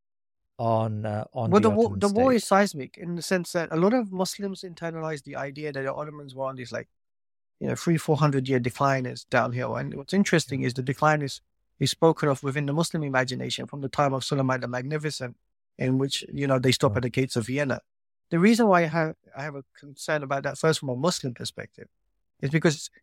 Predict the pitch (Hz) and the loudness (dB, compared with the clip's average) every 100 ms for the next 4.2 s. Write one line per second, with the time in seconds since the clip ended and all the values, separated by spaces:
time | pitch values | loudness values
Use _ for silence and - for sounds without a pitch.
0 | - 160 - 196 180 156 160 151 143 143 | -4 -4 2 2 2 -2 -2 0 2 2
1 | 156 160 139 139 139 123 127 139 127 - | 2 0 0 0 2 2 0 -2 -4 4
2 | 160 135 - 113 127 131 123 127 147 139 | 4 4 -2 -6 -4 0 2 2 2 -2
3 | - _ _ _ _ _ _ _ - 160 | -6 _ _ _ _ _ _ _ 4 6
4 | 170 208 | 6 4